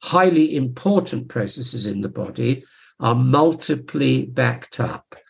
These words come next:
There is redundancy, just as when you fly on an aircraft, the pilot will have access to a backup program if, for any reason, the control program for the aircraft goes wrong.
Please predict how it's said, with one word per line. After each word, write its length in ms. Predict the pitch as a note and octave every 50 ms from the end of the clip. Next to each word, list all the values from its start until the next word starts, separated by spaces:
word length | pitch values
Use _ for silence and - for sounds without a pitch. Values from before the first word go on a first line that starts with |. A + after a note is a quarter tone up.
| _ _ - - _ _ -
There 220 | C3 B2+ B2+ C3
is 420 | B2+ C3 C3+ C#3 B2+ B2 B2 - _ _ _ -
redundancy, 1120 | A#2+ A2+ G#2+ G2 - D3 E3 E3 - E3 D#3 F3 E3+ D#3+ - - E3 D#3 D#3 E3 D#3+ - _ _ _ _ -
just 380 | - E3 F3 G3 G3+ F#3+ - F#3
as 360 | E3 D3 D3 D3 B2+ B2+ B2+ - _ -
when 240 | - D3 D3 D3+ D#3
you 220 | D#3 D#3 E3 D#3+
fly 360 | D#3+ - - D#3+ C#3+ C#3 C#3
on 120 | C3 B2+ B2+
an 140 | C3 B2+ C3
aircraft, 680 | C3+ D3 C#3+ B2+ - B2 A2+ G#2 G#2+ G#2 - - - _ _ - - - _ _
the 100 | - C3
pilot 560 | B2 B2 - F#3+ G3 G3+ G3+ E3 D3 C3 A#2+ -
will 100 | D3+ B2+
have 160 | C3+ C#3 C#3
access 680 | D3+ D3 D3+ - - - - B2 A2 - - - - - _ _ _ _ _ _ -
to 140 | - C#3+ C#3+
a 60 | C3
backup 580 | A#2+ D3 F3 F3 F3 F3 - C3 A2+ - - -
program 600 | - C3 B2+ A2+ G#2+ - A#2 A2 A2+ A#2+ C3 B2+ B2
if, 300 | - C#3+ E3 F#3+ F3+ -
for 80 | - D#3+
any 280 | - - G3 A#3 A3
reason, 440 | F3+ D#3+ G3+ A#3 G#3 D3 - B2 A#2
the 80 | A#2 A#2+
control 440 | B2 D3+ C3+ B2 - E3 D#3+ D#3 C#3+
program 480 | B2 - C3+ B2 A#2 A#2+ B2+ B2 B2 A#2+
for 100 | - B2
the 180 | A#2+ C3 -
aircraft 540 | C3+ B2 B2 B2 - B2+ A2 G#2 G#2 - - _ _ _ _ -
goes 300 | B2 A2+ A2 - - -
wrong. 380 | D3 A#2 G2+ G2 - - -